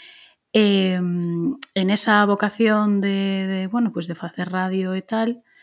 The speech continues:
pois aí entraba o tema dos podcast, e, e por iso,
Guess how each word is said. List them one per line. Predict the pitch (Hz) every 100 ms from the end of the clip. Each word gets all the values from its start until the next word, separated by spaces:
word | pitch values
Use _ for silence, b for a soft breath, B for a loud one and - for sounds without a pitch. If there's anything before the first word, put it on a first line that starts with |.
| b b b -
pois | 180
aí | 170 180
entraba | 190 190 190 175
o | 170
tema | 180 170 170 170 170
dos | 170 175
podcast, | - 294 294 - 294 294 - _ _ _ _ _ _ _ _ _ _ - -
e, | - 202 175 170 160 160 151
e | -
por | 170 165
iso, | 175 - 175 165 165 202